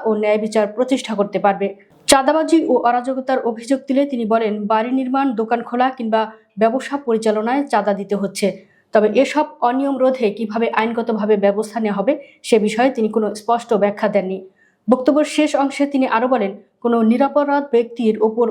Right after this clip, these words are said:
অন্যায় আচরণ হলে তা তিনি নিজের উপর আঘাত হিসেবে গণ্য করবেন এবং জনগণকে সঙ্গে নিয়ে তাৎক্ষণিক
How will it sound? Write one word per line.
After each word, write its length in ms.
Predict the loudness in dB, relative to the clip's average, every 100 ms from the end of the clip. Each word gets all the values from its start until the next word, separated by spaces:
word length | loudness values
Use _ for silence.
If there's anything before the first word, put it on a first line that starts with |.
| 0
অন্যায় 320 | -2 -2 -2
আচরণ 340 | -4 -2 0 0
হলে 160 | 0 0 -2 -12 _
তা 80 | -2
তিনি 240 | 0 0 2
নিজের 220 | 2 2 0
উপর 180 | 0 0
আঘাত 280 | 0 -4 -8
হিসেবে 280 | -10 -4 -2 -2 -4 -10
গণ্য 200 | 0 0 2
করবেন 300 | 0 2 0
এবং 180 | 0 -4 -4
জনগণকে 480 | -2 -2 -2 0 -2
সঙ্গে 320 | -2 -2 0
নিয়ে 160 | 0 -2 -6 -20 _
তাৎক্ষণিক 460 | -2 -2 0 -2 -2